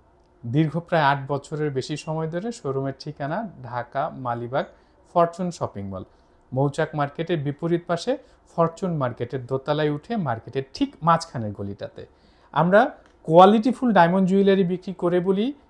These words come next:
সার্টিফিকেটে ওপেনলি ডায়মন্ডের কোয়ালিটি গ্রেড আপনাদেরকে দেখিয়ে দিতে পারি। এই যে দেখুন, সবকটা এইচ কালার,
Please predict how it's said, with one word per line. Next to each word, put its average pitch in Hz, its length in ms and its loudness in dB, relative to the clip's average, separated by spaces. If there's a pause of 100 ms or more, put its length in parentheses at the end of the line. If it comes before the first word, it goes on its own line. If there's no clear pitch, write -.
(160)
সার্টিফিকেটে 190 840 2
ওপেনলি 180 480 0
ডায়মন্ডের 143 480 0
কোয়ালিটি 165 500 0
গ্রেড 160 320 -2
আপনাদেরকে 135 480 -4
দেখিয়ে 147 360 -2
দিতে 117 240 -6
পারি। 110 200 -6
এই 117 60 -8
যে 135 100 -6
দেখুন, 214 280 -6 (420)
সবকটা 220 580 0
এইচ 147 380 0
কালার, 107 340 0